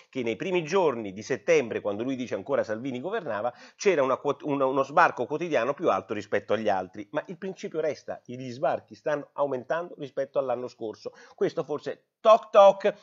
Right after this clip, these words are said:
anche il Corriere della Sera se ne può accorgere. Di Maio nel frattempo fa il leghista come se nulla fosse, dice non voglio il reddito di cittadinanza, non voglio lo ius culturae,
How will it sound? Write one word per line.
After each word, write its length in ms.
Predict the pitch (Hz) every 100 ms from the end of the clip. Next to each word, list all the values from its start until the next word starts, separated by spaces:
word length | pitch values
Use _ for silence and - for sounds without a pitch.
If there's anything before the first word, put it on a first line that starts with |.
| - -
anche 260 | 135 -
il 60 | 95
Corriere 220 | 143 135
della 120 | 170
Sera 240 | 95 95 101 -
se 180 | - 131
ne 120 | 123
può 200 | 107 101 - -
accorgere. 720 | 113 - 123 113 101 113 110
Di 100 | 135
Maio 320 | 156 143 120
nel 140 | 117
frattempo 540 | 104 113 - 127 110 101
fa 220 | 113 104
il 180 | 104 98
leghista 640 | 107 98 123 110 - 92
come 180 | 113 104
se 160 | 98 101
nulla 320 | 110 107 127
fosse, 400 | 180 196 - 107
dice 220 | 98 98
non 200 | 101 101
voglio 360 | 107 120 113 117
il 60 |
reddito 200 | 110 107
di 80 | 104
cittadinanza, 600 | 110 107 110 117 110 110
non 180 | 107 110
voglio 320 | 117 123 120
lo 80 | 120
ius 260 | 117 127 -
culturae, 600 | 127 104 139 135 120